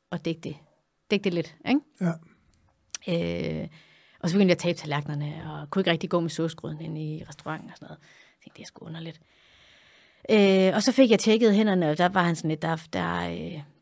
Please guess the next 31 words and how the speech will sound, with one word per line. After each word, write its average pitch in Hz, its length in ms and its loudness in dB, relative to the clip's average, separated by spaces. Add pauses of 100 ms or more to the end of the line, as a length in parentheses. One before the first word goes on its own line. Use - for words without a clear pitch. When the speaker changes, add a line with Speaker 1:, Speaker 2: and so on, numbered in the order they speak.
Speaker 1:
det 185 60 -4
er - 20 -2
noget 160 120 -2
rod 160 160 -2
med 151 100 -8
det 156 120 -14
der 147 100 -6
gigt 180 300 -8
i 180 60 -8
tommelrodsled, 165 1200 -2
tror - 200 -2
jeg, 160 100 0
det 156 80 -6
hedder, 156 160 0 (260)
på 196 100 0
begge 180 240 0
hænder. 151 160 -4 (500)
Og 190 200 -4
det 226 100 -2
kunne 214 140 -4
de 180 100 -10
godt, 180 320 -4
øh, 170 200 -4
operere. 196 360 -6 (640)
Øh, 180 520 -2
men 185 180 0
det 208 80 2
var 185 60 2
noget, 180 260 0
hvor, 165 160 0
hvor, 165 240 -2